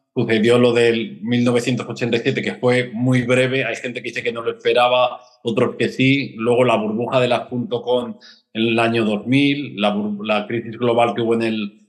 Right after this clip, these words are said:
dos mil ocho, que dicen, pues, que ha sido la más gorda después del veintinueve en los últimos años.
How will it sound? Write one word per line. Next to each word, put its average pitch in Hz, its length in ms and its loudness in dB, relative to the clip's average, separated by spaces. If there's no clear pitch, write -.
dos 110 220 -4
mil 120 160 0
ocho, 110 240 0
que 104 80 -2
dicen, 107 280 -4
pues, 101 120 -12
que - 80 -6
ha 104 80 -4
sido 113 160 0
la 104 100 4
más 104 200 2
gorda 110 340 0
después 104 300 -2
del 104 140 -2
veintinueve 104 720 -2
en 98 100 -4
los 98 160 -10
últimos 101 380 -10
años. 117 460 -4